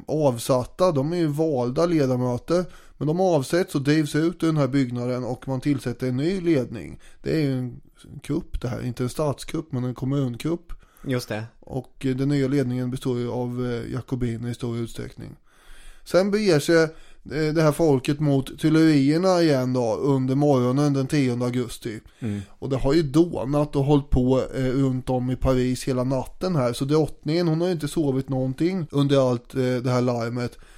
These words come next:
Speaker 1: som har varit på gatorna. Kungen däremot, han har sovit med kläderna på,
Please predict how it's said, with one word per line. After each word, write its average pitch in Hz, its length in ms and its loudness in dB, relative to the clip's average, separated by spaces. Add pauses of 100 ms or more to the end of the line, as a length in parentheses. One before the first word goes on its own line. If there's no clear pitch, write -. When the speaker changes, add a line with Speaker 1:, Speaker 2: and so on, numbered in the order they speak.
Speaker 1:
som 135 160 -4
har 135 60 4
varit 123 180 0
på 135 80 -2
gatorna. 127 500 -2
Kungen 190 540 4
däremot, 151 320 4
han 165 100 2
har 196 120 2
sovit 170 580 4
med 160 200 0
kläderna 147 520 4
på, 196 460 2